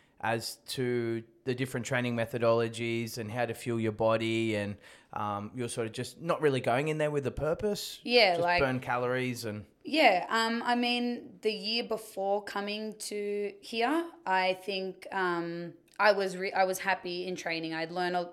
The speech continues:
Speaker 2: bit over my few years after finishing school, and, you know, we were doing heavier squats and deadlifts and,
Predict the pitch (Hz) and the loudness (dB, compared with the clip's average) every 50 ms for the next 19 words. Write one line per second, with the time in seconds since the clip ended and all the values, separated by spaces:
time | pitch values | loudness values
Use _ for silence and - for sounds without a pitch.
0 | - - _ 240 233 226 - - 185 185 170 175 170 170 165 160 156 - - _ | -12 -12 _ -2 0 0 2 2 2 2 0 -2 -4 -4 -4 -4 -6 -8 -16 _
1 | _ _ _ - - - - 175 165 160 170 175 175 160 170 165 165 - - - | _ _ _ -20 -18 -14 -12 -12 -10 -8 -6 -6 -4 -2 -2 -4 -4 -8 -10 -8
2 | 170 165 165 165 - - 180 175 165 - - 180 160 - - - 240 233 240 247 | -6 -6 -8 -8 -10 -10 -10 -10 -8 -10 -10 -12 -12 -10 -4 -2 0 2 4 4
3 | 240 226 196 185 175 175 170 - - - - - - - _ _ - 202 196 190 | 4 4 2 0 -2 -4 -8 -12 -20 -20 -20 -20 -20 -20 _ _ -6 -4 -2 -2
4 | 185 180 185 185 180 185 180 202 196 196 190 185 170 185 190 170 180 175 175 175 | 0 0 0 0 -2 -2 -4 -6 -6 -4 -4 -4 -2 -2 -2 -2 0 -2 -2 -2
5 | 170 - - - 185 170 151 - - - 185 185 160 190 175 170 160 160 165 165 | -2 -6 -6 -4 -4 -4 -4 -6 -8 -6 -6 -4 0 2 2 2 2 0 -2 -4
6 | 160 160 - - - - 180 165 156 151 151 151 151 151 | -4 -6 -8 -10 -6 -4 -4 -4 -4 -4 -6 -8 -8 -10